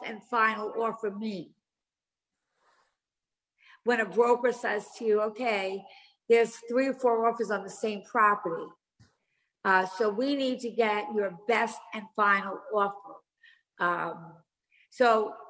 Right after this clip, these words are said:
that tells you right away there's competition for this pro-, property, okay? Uh, the best and final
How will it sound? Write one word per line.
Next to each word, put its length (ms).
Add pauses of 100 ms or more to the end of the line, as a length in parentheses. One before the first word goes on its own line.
(460)
that 360
tells 280
you 140
right 200
away 480 (1300)
there's 200
competition 760 (320)
for 100
this 260
pro-, 120 (260)
property, 440 (680)
okay? 460 (1160)
Uh, 260 (800)
the 100
best 460
and 140
final 500